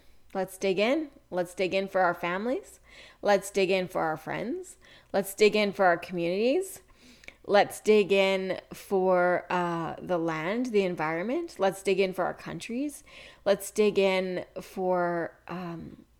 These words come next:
our babies. You know, let's change this world.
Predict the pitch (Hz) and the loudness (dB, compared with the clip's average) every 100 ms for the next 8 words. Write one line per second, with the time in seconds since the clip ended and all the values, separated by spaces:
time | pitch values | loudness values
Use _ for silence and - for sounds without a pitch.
0 | _ _ _ _ _ - - 175 165 156 | _ _ _ _ _ -6 -2 0 -2 -2
1 | 180 240 277 - - _ _ - - - | -4 -4 -4 -10 -20 _ _ -20 -20 -20
2 | - _ _ - 202 190 220 277 294 - | -20 _ _ -4 0 0 0 -2 -6 -16
3 | - - - _ _ _ _ _ _ _ | -20 -20 -20 _ _ _ _ _ _ _
4 | _ - 214 214 - 220 220 202 170 - | _ -4 -4 -4 -6 -6 -6 -8 -8 -4
5 | 180 160 156 | -4 -4 -8